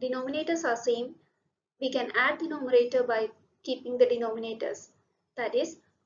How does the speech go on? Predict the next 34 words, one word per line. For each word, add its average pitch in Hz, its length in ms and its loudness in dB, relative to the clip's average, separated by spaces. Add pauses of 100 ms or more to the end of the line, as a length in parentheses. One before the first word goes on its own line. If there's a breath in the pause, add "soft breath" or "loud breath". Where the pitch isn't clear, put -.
(200)
four 247 260 4
plus 285 300 2 (180)
minus 269 440 -4
thirteen 262 580 0
by 220 380 -2
seven 220 420 -8 (520)
plus 285 360 -2 (200)
minus 277 460 -4
eight 262 300 -6
by 240 160 -2
nine 240 380 -4 (120)
plus 277 320 0
seventeen 233 500 -8
by 233 120 0
twenty-one, 233 540 -4 (460)
which 311 140 -10
is 269 140 -8
equal 226 400 -2
to 381 200 -4 (100)
four 247 240 10
minus 233 380 -4
thirteen 233 600 -2
whole 233 160 0
divided 240 500 0
by 302 120 -6
seven 233 520 -6 (460)
plus 254 440 -2 (460)
minus 294 480 -2
eight 247 280 -2
by 254 160 2
nine 254 420 -6
plus 254 280 0
seventeen 240 540 -8
by 240 320 -2